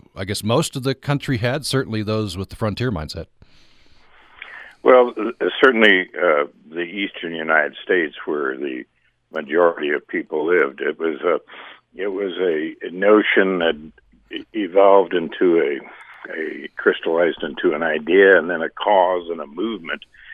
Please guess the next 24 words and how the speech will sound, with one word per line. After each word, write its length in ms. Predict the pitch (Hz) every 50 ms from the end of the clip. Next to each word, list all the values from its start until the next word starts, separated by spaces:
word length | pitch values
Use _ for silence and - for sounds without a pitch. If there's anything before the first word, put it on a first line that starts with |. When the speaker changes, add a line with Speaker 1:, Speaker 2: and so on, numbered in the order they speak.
| - - - - - _ _ - -
Speaker 2:
uh, 240 | 87 90 85 82 78 82 _ _ _ _ _ _ _ -
called 240 | - 117 123 135 123
Manifest 580 | 101 78 76 73 69 - - 78 71 65 - -
Destiny. 520 | 82 73 71 - - 76 78 78 85 87
It's, 180 | 78 - _ - - _ _ _ _ -
it, 220 | 87 85 73 _ -
it, 140 | 90 85 76 - 78 _ -
it 180 | - - -
really 280 | 78 87 85 78 73 71
was 160 | 73 73 71 71
launched, 580 | 73 76 78 80 82 80 78 76 - - _ - - - - - - - - 71
uh, 200 | 78 69 73 73 - _ _ _ - _ _ _ _ - - _ _ _ _
full 160 | - 92 85 -
steam 320 | - - 104 85 73 73
ahead 300 | 69 - 85 92 90 82
in 260 | 78 65 65 65 - _ -
eighteen 400 | 82 76 - - - 85 71 67 - -
forty-five, 840 | 85 76 71 69 69 - - 87 90 85 80 76 65 65 71 71 -
the 100 | 64 65
year 360 | 65 64 64 73 80 80 76
before 420 | 69 69 69 64 - - 73 69 71
the 100 | 71 67
Donners 440 | - 73 76 76 73 71 67 - 82
left, 320 | 82 90 87 76 73 -